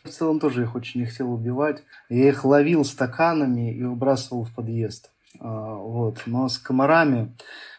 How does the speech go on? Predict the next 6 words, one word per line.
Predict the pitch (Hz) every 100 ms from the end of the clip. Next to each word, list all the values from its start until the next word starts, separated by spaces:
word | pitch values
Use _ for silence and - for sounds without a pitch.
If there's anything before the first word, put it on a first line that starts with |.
| _
конечно, | - 120 131 123 - 131 127 127 123 123 123
это | 120 - 123 123 123 120 120 120
немного | 120 131 143 127
другой | 120 135 147 160
уровень | 139 139 120 117
страдания. | - 123 120 147 139 120